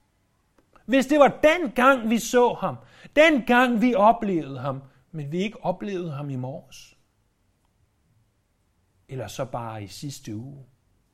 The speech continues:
Men at det er år siden og måneder siden, at vi sidst har haft en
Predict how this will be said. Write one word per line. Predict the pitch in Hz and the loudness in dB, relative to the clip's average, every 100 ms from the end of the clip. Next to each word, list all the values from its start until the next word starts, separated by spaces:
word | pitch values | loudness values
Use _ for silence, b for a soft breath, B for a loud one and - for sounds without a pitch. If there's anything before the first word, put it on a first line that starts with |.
| _ - | _ -4
Men | 220 254 | -2 0
at | 240 | 0
det | 294 294 | 0 0
er | - | 0
år | 233 339 359 311 | 2 2 2 0
siden | - 202 208 233 | -2 -2 -2 -2
og | 285 220 B B B B | -2 -4 B B B B
måneder | 180 233 285 311 285 240 | 0 6 6 6 4 2
siden, | 180 - 220 240 226 | 2 -2 -2 0 0
at | 196 | -2
vi | 233 | -4
sidst | - 262 254 - | -2 -2 -2 -2
har | 214 | -4
haft | 175 208 233 - | 0 0 -2 -4
en | 185 151 | -6 -6